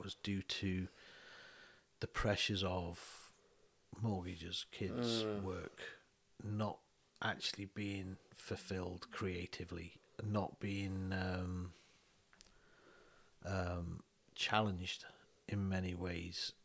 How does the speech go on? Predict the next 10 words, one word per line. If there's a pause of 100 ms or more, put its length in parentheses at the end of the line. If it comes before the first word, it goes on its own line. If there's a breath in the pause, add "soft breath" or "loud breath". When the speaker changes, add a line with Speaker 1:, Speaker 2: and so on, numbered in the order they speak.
Speaker 1:
and (800 soft breath)
life
becoming (240)
very (180)
bland
for
me
at
that
point.